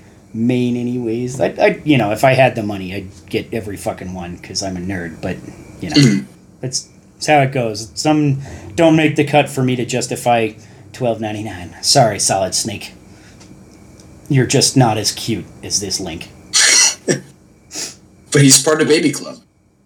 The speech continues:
Speaker 1: Is he?
Speaker 2: Have you seen that map?
Speaker 1: No.
Speaker 2: There's a, uh, Smash Brothers map someone made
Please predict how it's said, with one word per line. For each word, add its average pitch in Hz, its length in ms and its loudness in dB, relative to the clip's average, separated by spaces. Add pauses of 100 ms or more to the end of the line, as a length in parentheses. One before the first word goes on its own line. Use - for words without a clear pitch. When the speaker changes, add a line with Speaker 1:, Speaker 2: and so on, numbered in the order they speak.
(840)
Speaker 1:
Is 104 80 -20
he? 156 220 -10 (1160)
Speaker 2:
Have 156 120 6
you 175 80 8
seen 185 280 4
that 196 140 2
map? 196 300 0 (640)
Speaker 1:
No. 143 320 -8 (1080)
Speaker 2:
There's 151 280 6
a, 156 200 6
uh, 139 220 2
Smash 147 480 0
Brothers - 320 -10
map 127 220 -4
someone 131 340 -2
made 120 360 -4